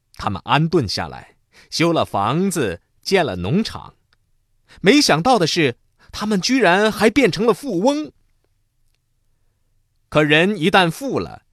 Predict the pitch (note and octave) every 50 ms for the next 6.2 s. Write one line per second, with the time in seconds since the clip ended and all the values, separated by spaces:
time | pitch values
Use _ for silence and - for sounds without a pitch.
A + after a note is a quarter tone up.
0 | _ _ _ _ _ - A#2+ E3 F#3+ G3 G#3 G#3 G#3 G#3+ F3+ C3 F#2 C#2 - -
1 | _ _ - E2 F2 - - - G#2+ A2 G2 E2+ D#2+ - - A2 A#2 B2 A#2 G#2+
2 | - _ _ _ _ _ _ _ _ _ _ _ _ _ _ _ _ _ - _
3 | - - G3 F#3+ D#3+ C3 - - D3+ C3+ B2 A#2 - B2+ G#2 F#2+ G2 - - E3+
4 | F3+ F3+ D#3+ A#2 B2+ F3+ A#3 A3+ - - E2+ G2+ A#2 C#3 E3+ F#3 - - - -
5 | D#3 D#3 G#2+ - - C#3+ G2 F2+ - - - A#2+ D#3+ E3+ - - - F#3+ C3+ G#2+
6 | D#3 G#3 F#3+